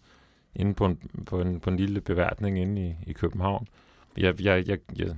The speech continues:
jeg giver lige en omgang hver halve hele år, og vi mødes stadigvæk.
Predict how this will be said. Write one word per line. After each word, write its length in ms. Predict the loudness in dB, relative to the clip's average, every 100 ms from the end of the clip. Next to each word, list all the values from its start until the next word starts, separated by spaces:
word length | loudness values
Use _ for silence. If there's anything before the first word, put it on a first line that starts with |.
| -6
jeg 200 | -6 -6 -10 -10
giver 180 | -2 0
lige 340 | 2 2 0 0
en 80 | 0
omgang 460 | 0 0 -2 -2
hver 100 | 0
halve 260 | 2 2 2
hele 260 | 0 2
år, 180 | 2 2
og 80 | -2
vi 60 | 0
mødes 280 | 2 2 0
stadigvæk. 640 | 0 2 4 2 -2 -8